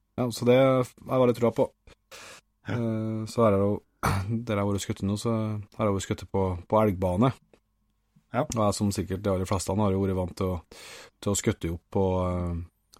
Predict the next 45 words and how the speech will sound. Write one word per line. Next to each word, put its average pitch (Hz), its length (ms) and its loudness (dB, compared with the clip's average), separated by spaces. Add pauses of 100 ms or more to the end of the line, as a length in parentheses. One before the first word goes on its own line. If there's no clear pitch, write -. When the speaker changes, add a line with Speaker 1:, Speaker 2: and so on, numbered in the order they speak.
Speaker 1:
på 101 160 0
reinsfiguren. 110 500 2 (640)
Det - 80 -8
er 101 60 -2
det 95 100 -2
som 104 140 0
på 104 80 -2
en 98 60 0
måte 95 120 -4
er 90 80 -2
standarden. 104 380 0 (840)
Speaker 2:
Mm. 117 180 -8 (320)
Speaker 1:
Men 110 160 2
jeg 107 320 2
tenkte 110 240 0
jeg 107 80 -2
skulle 117 160 2
gjøre 127 160 4
litt, - 180 -10
eh, 123 240 4
ny 120 220 6
vri 113 180 4
på 113 140 4
i 107 80 4
år, 113 240 2
og 113 300 -6 (280)
bestemte 101 380 -2
meg 98 220 -2
at - 100 -8
jeg 101 140 0
ikke - 120 -10
skal - 200 -6
skjøte 95 260 -4
noe 95 100 -2
skott - 300 -8
liggende. 101 320 0
Eh, - 1200 -8 (100)
skjøte - 240 -6
alt 92 140 -4
sittende 87 340 -4 (140)
og, 95 220 0 (100)
og 101 100 -6
stående 95 320 -2
på 107 140 -6
frihånd. 104 320 0